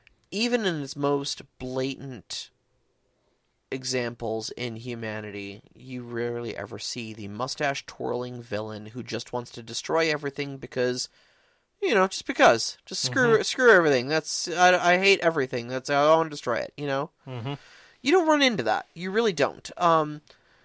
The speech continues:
Speaker 1: like, I, I've, I've, I've, you know, I've heard a handful of people, like, you know, looking for storytelling advice and whatnot, and they're like, "Okay, so I've got my setting," and you're like, "Okay, cool." They're like, "And I've got my big bad evil guy, and he just wants to destroy the kingdom." And we're like, "Cool, why?"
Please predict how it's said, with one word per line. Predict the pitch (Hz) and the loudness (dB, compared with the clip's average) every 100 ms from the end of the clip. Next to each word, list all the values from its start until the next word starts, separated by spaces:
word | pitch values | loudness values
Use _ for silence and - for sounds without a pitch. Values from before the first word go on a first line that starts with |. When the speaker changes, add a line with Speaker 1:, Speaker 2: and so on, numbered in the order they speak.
| _ _ | _ _
Speaker 1:
like, | - - | -10 0
I, | 190 170 | 0 2
I've, | 175 180 - - | 2 0 -2 -2
I've, | 175 165 - | -2 -2 -2
I've, | 165 160 - | -2 -2 -8
you | 165 | -2
know, | 147 | 0
I've | 143 - | 0 -4
heard | 170 214 | -4 0
a | 180 | 0
handful | 185 180 147 | -2 -2 -4
of | 135 | -4
people, | 165 160 147 | -6 0 2
like, | 139 123 | 2 0
you | 135 | -4
know, | 127 | -6
looking | 131 135 | -6 -10
for | - | -14
storytelling | - 113 120 131 120 | -6 -6 -4 -6 -6
advice | 117 117 - | -6 -6 -6
and | 131 | -8
whatnot, | 120 120 117 | -8 -6 -8
and | 95 | -8
they're | 127 | -6
like, | 123 120 120 - | -4 -4 -6 -12
"Okay, | 143 - 156 131 | -12 -4 -4 -2
so | - 135 120 120 120 | -4 -4 -2 -2 -4
I've | 117 113 - | -6 -8 0
got | 143 147 | 0 0
my | 165 | -2
setting," | 165 - 143 117 117 147 | -4 -2 -2 -2 -6 -10
and | |
you're | 123 | -8
like, | 123 127 | -8 -8
"Okay, | 139 - 156 | -8 -10 -12
cool." | - 123 127 143 _ - - _ | -8 -4 -2 -4 _ -20 -20 _
They're | 147 | -4
like, | 143 135 | -2 -2
"And | 120 | -6
I've | 113 | -4
got | 143 | -4
my | 156 | -2
big | 160 160 165 | -6 -6 0
bad | 165 156 | 0 2
evil | 127 120 | -4 -6
guy, | - 110 110 | -2 0 0
and | 117 | -4
he | 147 | -8
just | 151 147 139 | -8 -6 -6
wants | 131 - | -8 -8
to | |
destroy | 110 - - 135 | -8 -6 -2 -2
the | 120 | -4
kingdom." | - - 113 104 - - | -10 -12 -12 -14 -16 -18
And | 127 | -10
we're | |
like, | 120 113 - | -10 -10 -10
"Cool, | - 147 107 | -2 -2 -2
why?" | 120 117 117 60 82 | -6 0 0 0 -8